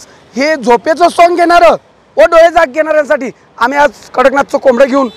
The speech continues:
या ठिकाणाला त्यांना जागा करायसाठी आलो आहे. येत्या आठ दिवसात सदर अनुदाना वाढ होऊन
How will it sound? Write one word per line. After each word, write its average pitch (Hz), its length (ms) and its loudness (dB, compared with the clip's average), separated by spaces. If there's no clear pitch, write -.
या 247 80 2
ठिकाणाला 254 400 -4
त्यांना 254 260 -4
जागा 226 260 -2
करायसाठी 240 420 -4
आलो 233 180 0
आहे. 269 80 2
येत्या 220 220 0
आठ 269 340 4
दिवसात 294 360 -4
सदर 262 200 -2
अनुदाना 285 540 -2
वाढ 277 400 0
होऊन 285 280 0